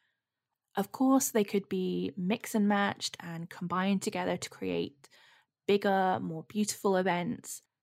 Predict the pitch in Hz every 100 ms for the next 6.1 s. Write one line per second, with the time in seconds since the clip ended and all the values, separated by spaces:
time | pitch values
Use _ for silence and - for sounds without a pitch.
0 | _ _ _ 190 - 240 233 202 190 185
1 | 185 190 180 180 175 175 - - - 180
2 | 185 208 247 233 196 - 175 175 - 175
3 | 180 92 104 170 - - - - 160 -
4 | - 180 - - 180 175 175 196 175 175
5 | 175 - 190 - 170 156 185 185 190 190
6 | 190